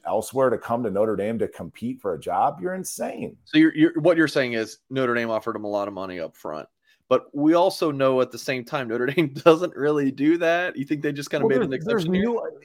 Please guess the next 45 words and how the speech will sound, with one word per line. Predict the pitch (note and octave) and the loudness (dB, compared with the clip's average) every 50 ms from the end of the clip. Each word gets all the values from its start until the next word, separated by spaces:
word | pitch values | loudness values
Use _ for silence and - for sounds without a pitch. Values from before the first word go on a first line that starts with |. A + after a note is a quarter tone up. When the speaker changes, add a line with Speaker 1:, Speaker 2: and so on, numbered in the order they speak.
| D#3 | -14
Speaker 1:
we, | E3+ F3+ A3 A#3 B3 A#3+ - - - - B2 | -10 -6 -4 -2 0 -2 -2 -2 -6 -12 -10
this | C3+ C3 D3 C#3 C#3+ | -8 -4 -4 -4 -4
goes | - D3 C#3 B2 | 0 0 0 2
almost | A#2+ B2 C3 C3 A#2 - - | 2 0 0 0 -2 -2 0
back | B2 A#2+ A2+ - - | 2 2 2 0 -2
to | B2 | -6
the | G#2 G#2+ | -8 -8
program. | - - - B2+ B2+ A#2 E2+ E2+ D#2 B1+ G#1 - - - _ - | -4 2 4 6 6 4 4 0 -6 -6 -8 -14 -16 -18 _ -4
Like, | G#2 G2+ A2+ A2 D#2+ F#2+ | -2 0 0 0 -2 -2
we | C3 F#3 G#3 F3+ | -4 -4 -4 -4
think | - - - D#3+ E3+ C#3 G#2 G2 - - - _ - | -6 -8 -4 -4 -2 -2 -2 -6 -10 -12 -14 _ -8
in | A2+ A2+ | -4 -2
our | A2 G#2 G2+ | -2 -2 0
lizard | A2 B2 C3 A2+ B2 A#2+ F#2+ E2 | 0 0 0 0 0 -4 -4 -4
brains, | D#2 G2 G#2+ A2 G#2+ G2+ F#2+ D#2 | -4 -4 -4 -4 -4 -6 -6 -6
like, | F#2 F2+ D#2+ | -6 -6 -6
we | F#2 A#2 A2+ | -6 -8 -8
think, | - - - B2 B2+ A#2+ A2+ - | -8 -10 -8 -6 -6 -6 -6 -6
like, | F#2+ F2+ E2 - - | -6 -6 -6 -4 0
"Oh, | - C#3 D3 C3 G#2 E2+ D#2+ - - _ _ _ _ _ _ _ _ _ | 2 4 6 6 4 4 2 -2 -10 _ _ _ _ _ _ _ _ _
so, | - - - C#3+ C#3+ D3+ D#3 D3+ | -20 -2 4 6 6 6 4 2
so, | - - - - C#3+ - - | -2 -8 -8 -6 -6 -6 -6
such | - - D#3 E3 E3+ - - | -4 0 2 2 2 0 -2
and | E3 C#3+ | -8 -2
such | - D#3+ D#3 D3 - - | 2 4 4 4 2 0
player | - D3+ D3+ C#3+ C3 A#2+ | -2 0 2 2 2 0
shows | - - B2+ B2+ C3 A#2+ B2 | 0 0 0 2 2 2 2
up | A#2+ A#2 - | 0 0 0
at | G#2+ F#2+ - - | -2 -2 -2 0
X | A#2 C3+ - - - | 0 0 0 -2 -8
school | - - - C3 C#3 B2+ A2+ G#2+ G#2 G2+ G2 G2 _ _ _ _ _ _ | -14 -8 -4 -2 -2 0 0 0 -2 -2 -4 -6 _ _ _ _ _ _
and | - A2+ | -6 -2
they | B2 A#2 G2+ | -2 -2 0
give | A2 C3+ B2 | 0 0 -2
him | A2+ | -2
a | - | -4
suitcase | - - - C#3 C3+ B2+ - - B2+ G#2 F#2+ - | -6 -6 -4 -2 -2 -2 -2 -4 -4 -4 -4 -4
full | - A#2+ A2 F#2 | -2 0 0 0
of | - | 0
hundreds." | - A2+ G#2+ E2+ C#2+ A#1 - - | 0 -2 -4 -4 -6 -10 -6 -6
Like, | G#2 F#2+ - _ _ _ _ _ _ _ _ _ _ _ - | -6 -6 -6 _ _ _ _ _ _ _ _ _ _ _ -2
there's | B2 C3 A#2+ G2 | 0 0 0 0
nuance | A#2+ C3+ E3 F3 D3+ B2 F#2+ E2+ - - | 0 0 2 2 2 2 0 -2 -4 -8
to | - F#2 | -8 -8
stuff. | D#2+ - - - F2+ C#2+ - - - | -10 -6 -4 -2 -2 -2 -4 -6 -14